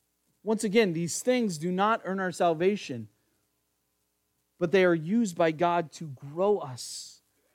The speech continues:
Apply yourself to your spiritual growth. Inspect your heart. Look at your life and ask the question,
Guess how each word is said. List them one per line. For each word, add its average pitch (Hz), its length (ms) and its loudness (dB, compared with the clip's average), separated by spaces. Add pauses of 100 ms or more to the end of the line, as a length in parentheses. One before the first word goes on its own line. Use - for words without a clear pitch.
(180)
Apply 208 560 4
yourself 208 640 2
to 165 100 -14
your 151 160 -2
spiritual 175 580 -2
growth. 139 420 -4 (1080)
Inspect 220 600 2
your 226 200 4
heart. 185 480 -2 (1700)
Look 202 440 6
at 208 340 4
your 208 200 8
life 185 540 6
and 170 120 2
ask 185 180 0
the 190 80 -6
question, 185 500 0